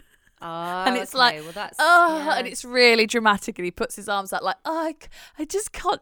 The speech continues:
Speaker 2: deal. I c-, couldn't possibly go on."
Speaker 1: <laughs> Yeah.
Speaker 2: And so my go-to, and I don't know if this is right or wrong, and I don't know if there is a right or wrong,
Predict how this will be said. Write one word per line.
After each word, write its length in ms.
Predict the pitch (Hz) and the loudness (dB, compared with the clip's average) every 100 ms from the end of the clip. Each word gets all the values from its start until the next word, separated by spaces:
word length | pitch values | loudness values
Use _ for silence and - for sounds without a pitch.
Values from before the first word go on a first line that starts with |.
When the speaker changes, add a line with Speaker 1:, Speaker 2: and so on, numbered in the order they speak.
| _ | _
Speaker 2:
deal. 160 | - 392 466 466 330 | -2 2 2 2 2
I 100 | 339 | 0
c-, 80 | - - - | -2 -6 0
couldn't 220 | 427 294 | 0 0
possibly 540 | - 415 - 349 311 | -2 -2 -2 -4 -6
go 280 | 262 277 262 | -2 0 4
on." 420 | 294 359 294 233 233 - - | 6 8 6 4 -2 -10 -18
Speaker 1:
<laughs> 220 | - 160 | -18 -6
Yeah. 140 | 151 | 0
Speaker 2:
And 120 | 277 | 0
so 320 | - 285 269 - _ _ _ | 0 0 2 0 _ _ _
my 300 | 226 226 277 262 | -4 4 4 4
go-to, 640 | 285 302 330 - 185 185 - | 4 4 2 -2 -6 -6 -6
and 100 | 175 | 0
I 140 | 214 | 2
don't 180 | 202 180 | 2 2
know 120 | 185 | 0
if 120 | 180 | -2
this 180 | 175 - | -4 -10
is 140 | 165 170 | -12 -4
right 200 | 180 165 | -2 -2
or 120 | 170 | -4
wrong, 200 | 180 175 | -4 -2
and 80 | 185 | 0
I 80 | |
don't 200 | 226 214 | 2 2
know 100 | 185 185 | 2 -2
if 80 | |
there 180 | 180 170 | -2 -4
is 160 | 180 175 | -4 -4
a 60 | |
right 180 | 170 165 | -2 -2
or 160 | 160 156 | -2 -2
wrong, 280 | 156 151 | -4 -4